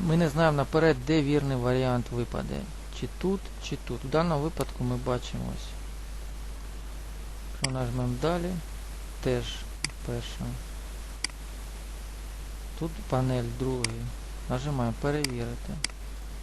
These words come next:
Вірно. Нажимаємо тут. Невірно. Давайте іншу тему. Нажимаємо «Далі». Тут нічого вже нема.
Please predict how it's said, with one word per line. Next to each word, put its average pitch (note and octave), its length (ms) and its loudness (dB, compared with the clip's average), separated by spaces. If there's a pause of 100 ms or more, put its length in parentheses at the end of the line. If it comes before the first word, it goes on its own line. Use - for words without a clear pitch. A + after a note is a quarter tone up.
(200)
Вірно. B2+ 400 -2 (1400)
Нажимаємо C#3+ 520 0 (100)
тут. F#3+ 160 2 (1800)
Невірно. B2 680 0 (2750)
Давайте - 300 0 (180)
іншу D3 360 -2 (140)
тему. A#2+ 360 0 (640)
Нажимаємо C#3 600 4
«Далі». C3+ 300 2 (380)
Тут E3+ 100 -4 (420)
нічого C3 480 0
вже C3 80 -2
нема. D3 420 0